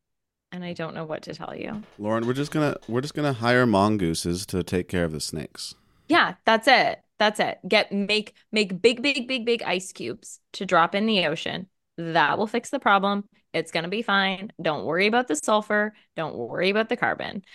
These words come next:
Speaker 1: Oh my goodness. Oh my goodness. And then, like, I don't know. At one point you referenced, you're like, "And, like, this is, like, an El Nino year." And I'm like, "I'm sorry. Hasn't it been an El Nino year every year for the past <laughs> ten years?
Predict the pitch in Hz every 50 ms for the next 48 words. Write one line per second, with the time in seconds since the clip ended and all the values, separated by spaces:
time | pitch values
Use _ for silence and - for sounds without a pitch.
0 | - - - _ _ - 196 226 226 240 240 220 190 196 196 185 147 - - -
1 | - 185 - - - - _ _ _ _ _ - 214 240 247 247 247 254 233 202
2 | - - - 226 240 247 254 262 262 262 233 - - 220 220 202 175 160 156 156
3 | 165 - _ _ _ _ _ _ _ _ _ _ _ 196 196 208 220 220 220 226
4 | 226 220 214 208 214 - - 202 208 175 180 180 185 - 196 190 185 185 - -
5 | - _ 170 180 175 170 165 165 160 _ - - - _ - 170 170 160 156 -
6 | - 165 160 160 156 147 - 160 165 165 - 165 165 - - 160 160 160 170 190
7 | 220 226 226 220 208 208 196 214 214 208 208 - 180 175 180 180 175 170 - -
8 | 175 170 170 - - 151 135 131 131 139 156 165 - - 214 220 214 269 254 220
9 | 202 208 214 208 208 196 185 175 185 190 190 185 185 190 202 196 196 185 190 190
10 | 190 185 - - 170 175 185 196 196 190 202 185 196 196 202 202 - - - _
11 | 185 175 175 - 185 175 170 - - 226 302 220 214 226 185 190 214 220 226 -